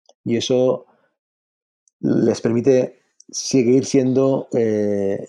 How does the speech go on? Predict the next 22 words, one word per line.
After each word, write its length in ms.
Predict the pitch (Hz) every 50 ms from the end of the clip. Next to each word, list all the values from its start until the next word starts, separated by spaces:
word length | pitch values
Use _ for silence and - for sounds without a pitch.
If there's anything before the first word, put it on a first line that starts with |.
| _ -
importantes 640 | 135 117 - 127 110 - 120 113 117 120 127 104 127
en 80 | 110
el 80 | 107 98
siglo 260 | - - 107 113 107
veintiuno. 560 | 104 104 101 98 - 101 95 95 92 90 - _ _ _ _ -
Lo 180 | 117 117 110
que 140 | - 135 120
ocurre, 600 | 110 - 165 175 180 - 175 175 170 - - - _ _ _ _ _ _ -
yo 300 | 135 117 135 143 143 143 131
diría, 400 | 123 127 127 147 147 147 143 143
es 320 | - - 127 123 - -
que 380 | - 135 135 139 139 139 - _ _ _ _
como 220 | - 117 110 110 113
ya 120 | 123 131
no 120 | 135 139
hay 280 | 143 143 127 139 - _ _ _ _ _ _ _ _ _ _ _ _ -
canon, 480 | 143 135 131 127 123 123 131 139 - _
como 200 | - 117 113 113
ya 120 | 110 113
no 180 | 113 117 117 117
hay 340 | 117 117 113 110 113 - _ _ _ _ _ _ _ -
jerarquías, 920 | - - 123 113 107 107 - - 143 143 139 131 135 139 - - - _